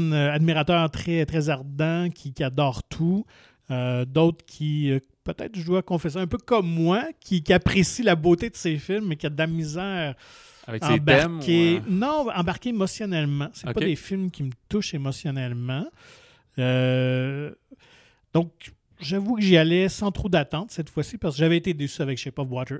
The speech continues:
Speaker 1: honnêtement, mais je l'avais vu après tout le buzz, après que ça avait gagné l'Oscar, fait que je pense que mes, mes
Speaker 2: Tes
Speaker 1: attentes
Speaker 2: attentes.
Speaker 1: étaient vraiment trop élevées, là. Euh, mais finalement, euh, c'est un film quand même assez différent pour lui, dans la mesure où on touche pas au fantastique,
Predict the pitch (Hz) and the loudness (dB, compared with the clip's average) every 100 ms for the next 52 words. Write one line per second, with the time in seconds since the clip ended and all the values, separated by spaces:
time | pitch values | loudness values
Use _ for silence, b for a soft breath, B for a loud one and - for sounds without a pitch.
0 | - 160 151 143 147 185 220 160 156 156 | -4 -2 -2 -4 -4 -2 2 2 2 0
1 | 151 180 170 156 - 151 135 147 156 165 | 0 0 0 -4 -4 -8 -4 -2 0 0
2 | 147 131 139 151 135 143 143 147 131 - | -2 -4 -6 -6 -6 -4 -4 -4 -6 -4
3 | 151 156 147 135 160 147 147 120 - b | -4 -2 -4 -10 -10 -10 -8 -10 -12 b
4 | b b - 120 113 101 135 117 117 127 | b b -10 -6 -6 -6 -8 -10 -14 -14
5 | 120 127 139 135 131 - 143 131 120 120 | -10 -6 -4 -6 -8 -8 -6 -6 -6 -6
6 | 151 156 156 - B B B _ 131 123 | -6 -4 -6 -10 B B B _ -8 -6
7 | 123 120 120 120 120 120 120 123 _ _ | -4 -4 -4 -4 -6 -6 -8 -10 _ _
8 | 139 139 - 160 156 151 160 185 190 139 | -2 -2 -2 -2 0 0 0 0 0 0
9 | 131 127 127 131 147 _ _ _ _ _ | 0 -2 -4 -6 -12 _ _ _ _ _
10 | _ _ - - - 139 147 135 - 185 | _ _ -20 -12 -6 0 2 2 0 -2
11 | 185 185 214 - 170 - 220 - _ _ | 0 -2 -2 -4 -6 -4 -6 -8 _ _
12 | b b b _ _ _ _ _ _ _ | b b b _ _ _ _ _ _ _
13 | 202 160 143 - 175 202 - 156 147 160 | -12 -8 -8 -4 -2 -2 0 0 0 -2
14 | 226 160 160 151 196 220 202 190 143 151 | -2 0 2 2 0 0 0 2 2 -2
15 | - 160 - 147 135 123 - | 0 -2 -2 -6 -6 -10 -16